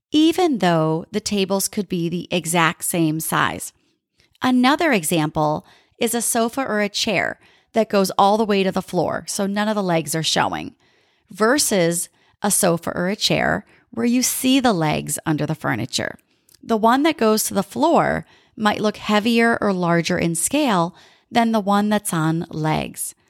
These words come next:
Now, you can also consider the scale of a fabric pattern or a wood focal wall. A large scale pattern, well, those tend to be more dominating, and they can make something appear larger or heavier.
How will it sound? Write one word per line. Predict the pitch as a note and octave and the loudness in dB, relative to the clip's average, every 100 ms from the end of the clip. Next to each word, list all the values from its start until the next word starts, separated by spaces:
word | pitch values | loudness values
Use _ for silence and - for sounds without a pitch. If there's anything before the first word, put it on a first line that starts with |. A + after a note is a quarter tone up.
| _ _ _ _ | _ _ _ _
Now, | A#3+ | 0
you | A#3+ A#3+ | 2 2
can | B3 - | -2 -2
also | G#3+ B3 - - D4+ | 2 2 2 0 -2
consider | B3+ A3 - F3+ E3+ | -2 -2 -2 0 0
the | E3+ | -2
scale | - - - C#2 C#2+ - - _ _ - | -6 -6 -4 -2 -4 -6 -14 _ _ -8
of | F#3 | -2
a | F#3+ | -2
fabric | F3+ F3 E3 E3 G3 | 0 4 4 2 -2
pattern | G3+ G3+ G3 G3+ A3 A3+ | 0 2 2 2 0 -2
or | - F3 | -2 0
a | F3 | 0
wood | D#3+ F3 | 2 0
focal | F#3 G3+ F#3 F3+ | 2 0 0 -2
wall. | E3+ D#3+ D#3+ A3+ - _ _ - _ _ | 2 2 2 0 -6 _ _ -20 _ _
A | - | 0
large | A3+ G#3 G#3+ C4 D4 | 0 2 2 2 0
scale | - A3 F#3+ | -2 -2 -2
pattern, | - F3+ D#3+ D#3+ E3 E3+ _ _ _ | -2 -2 0 -2 -4 -10 _ _ _
well, | C#4 | -2
those | D4 G#4+ | 0 0
tend | - F4 | 0 2
to | C4+ | 2
be | A3 G3+ | 2 0
more | F#3 E3+ | 0 0
dominating, | E3+ D3+ D#3+ F#3+ A3 B3 D#4 - - - _ | 0 2 2 4 4 4 0 -2 -12 -20 _
and | - A#3+ | -4 0
they | A#3+ | 2
can | B3 C4 | 0 0
make | A3+ A3+ | 2 0
something | - A3+ - G3+ | 0 -2 0 -2
appear | F#3+ - - G3+ G3 | -2 -4 -2 0 0
larger | D#3+ D#3+ E3 E3+ G3 G3 - | 0 2 2 2 0 -2 -2
or | E3 | -2
heavier. | D#3 G#3+ D4+ G#3+ - - | -2 0 0 0 -2 -6